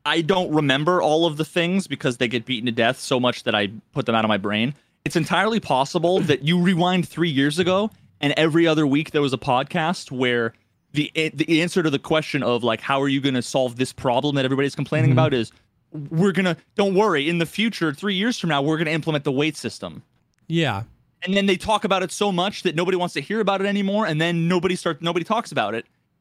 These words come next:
Speaker 1: And then a year later, there's a million new players and they implement the thing that they were talking about that was supposed to fix a bunch of issues everybody's forgotten about because we've all moved on to cheaters and
Speaker 2: Yeah.
Speaker 1: R M T and blah, blah, blah. So I can't say that they never explained it.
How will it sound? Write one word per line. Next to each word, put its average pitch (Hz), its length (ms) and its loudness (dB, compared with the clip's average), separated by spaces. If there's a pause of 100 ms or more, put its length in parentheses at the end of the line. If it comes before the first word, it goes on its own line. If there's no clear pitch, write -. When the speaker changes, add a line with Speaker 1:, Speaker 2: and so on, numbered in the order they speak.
Speaker 1:
And 180 120 0
then 180 120 0
a 175 40 0
year 165 340 0
later, 180 420 2
there's 160 160 0
a 160 40 2
million 170 340 0
new 160 120 0
players 180 420 0
and 147 120 2
they 147 80 0
implement 170 280 0
the 156 60 -2
thing 233 320 0
that 175 100 0
they 165 100 0
were 143 100 0
talking 147 320 -2
about 139 340 -2
that 147 160 -2
was 147 160 -4
supposed 165 280 -4
to 156 60 -10
fix - 260 -8
a 160 40 -6
bunch 147 200 -4
of - 60 -6
issues 170 300 -4
everybody's 139 340 2
forgotten 185 360 2
about 120 380 2 (260)
because 156 200 0
we've 147 140 4
all 139 120 4
moved 143 220 2
on 147 220 0
to 135 180 0
cheaters 147 640 -4
and 123 160 -2
Speaker 2:
Yeah. 123 200 -4 (140)
Speaker 1:
R 147 140 0
M 139 120 -2
T 147 280 0
and 135 100 0
blah, 123 100 2
blah, 123 100 0
blah. 143 220 2 (360)
So 151 320 2 (540)
I 165 80 0
can't 226 320 0
say 208 340 2
that 185 180 0
they 160 140 2
never 156 280 2
explained 160 600 0
it. 92 140 -4